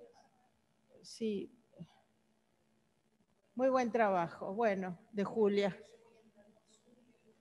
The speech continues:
Ahí está. Muy bien.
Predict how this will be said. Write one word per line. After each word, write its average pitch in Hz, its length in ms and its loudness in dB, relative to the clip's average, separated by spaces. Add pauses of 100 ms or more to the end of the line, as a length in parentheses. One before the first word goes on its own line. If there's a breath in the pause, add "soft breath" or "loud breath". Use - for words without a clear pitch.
(480)
Ahí 214 280 4
está. 175 400 -4 (960)
Muy 226 200 -4
bien. 185 480 -4